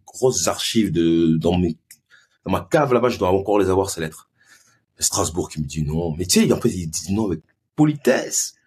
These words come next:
Malgré <laughs> tout l'intérêt de votre candidature et le fort potentiel que vous puissiez avoir. Malheureusement, le, le recrutement est terminé. On était, on était au début. <laughs> On était au début, on était en plein mois d'avril.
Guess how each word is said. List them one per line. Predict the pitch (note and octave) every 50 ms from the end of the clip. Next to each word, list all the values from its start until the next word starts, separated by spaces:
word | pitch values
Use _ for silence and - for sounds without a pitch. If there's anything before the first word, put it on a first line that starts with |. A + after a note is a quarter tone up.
| _ _ _ _ _ - - -
Malgré | A2+ C3+ D3 E3 D#3+ D#3 D3+ D#3 E3 - _
<laughs> | _ -
tout | B3 A3+
l'intérêt | G#3 G3+ F#3+ F#3 F3 F#3 F3+ E3+ E3 E3 F3 E3+
de | D#3+ D3
votre | C#3+ C#3+ C#3 C#3 C#3 C#3
candidature | - C#3 C3+ C3+ C3+ B2+ C3+ B2 B2 B2 - C#3 C#3 C#3 C#3 C3 C3+ - _ _ _ - - - - _ _
et | A3 A3 G#3+ - - - G3 - -
le | C#3+ C#3
fort | C#3 - - - D3+ -
potentiel | - D#3 D#3 D3+ C#3 C3+ - D#3+ D3+ C#3+
que | C3+ C3+
vous | A2+ A2+ A#2 A2+
puissiez | - B2+ B2 - - C3+
avoir. | C3 A#2+ A#2 B2+ C#3+ D#3+ - D#3+ - _ _ _ _ _ _ _ _ _ _ _ _ _ G#3+ - - -
Malheureusement, | A3+ - C4 C4 - G3 F#3+ G#3+ - - - F#3+ C#3+ C#3+ - C#3+ C#3+ C#3+ -
le, | C3+ B2+ B2 B2 B2+ B2+ B2+ B2+ C3 - - - _ _
le | A#2 C3+ D3
recrutement | C#3 D3+ C#3+ C#3 D#3 C#3 C#3 C#3+ C3+ C3
est | B2 B2
terminé. | - A#2+ A2+ A#2 A#2 A2+ A#2 A#2+
On | A2+ - - -
était, | A#2+ B2 B2 C3+
on | C3
était | C#3 C#3 C#3 D3
au | C#3
début. | C#3+ D#3+ E3 F3 F3 A#3 A#3 - _ _ _ _
<laughs> | _ _ _ _
On | - C4 - A#3+ D4 D4 A#3+ D3+ D#3+ A#3 - - F3+ E3+
était | D#3+ - - D#3+
au | D#3
début, | C#3+ D#3 D#3 D#3+ D3+
on | B2+
était | A#2 - C#3
en | C3 C3
plein | - D3+ C#3+
mois | C#3 C#3 C#3
d'avril. | C3 C3+ B2+ B2+ D3 C#3+ B2 G2+ -